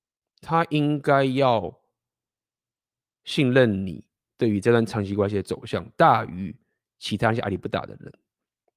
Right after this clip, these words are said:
这就是所谓的框架的选择嘛。好，这是第一点。那第二点，如果说是他要结婚是真的有本身很客观事实上的一种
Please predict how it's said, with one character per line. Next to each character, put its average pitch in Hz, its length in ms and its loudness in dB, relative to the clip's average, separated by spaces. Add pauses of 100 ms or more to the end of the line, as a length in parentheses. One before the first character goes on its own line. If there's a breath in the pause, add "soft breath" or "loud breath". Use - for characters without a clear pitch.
(1080)
这 156 100 0
就 127 120 0
是 131 80 -4
所 117 100 -6
谓 90 60 -6
的 98 40 -4
框 101 240 -4
架 104 160 0
的 73 80 -4
选 - 220 -12
择 - 180 -18
嘛。 - 120 -20 (1040)
好， - 260 -16 (100)
这 113 120 -6
是 101 40 -4
第 104 140 -4
一 98 60 -4
点。 - 200 -8 (1160)
那 - 100 -4
第 202 120 2
二 233 80 8
点， 147 100 6
如 151 80 8
果 165 100 10
说 131 220 6
是 123 500 -2 (960)
他 156 420 4 (420)
要 143 200 4
结 120 180 -4
婚 113 160 2
是 120 160 -6
真 143 240 2
的 139 80 4
有 107 280 2
本 85 280 -2
身 107 460 0 (480)
很 190 160 -6
客 185 180 6
观 131 300 6
事 135 160 -4
实 107 160 -6
上 107 220 -2
的 98 40 -10
一 104 80 -6
种 95 220 -8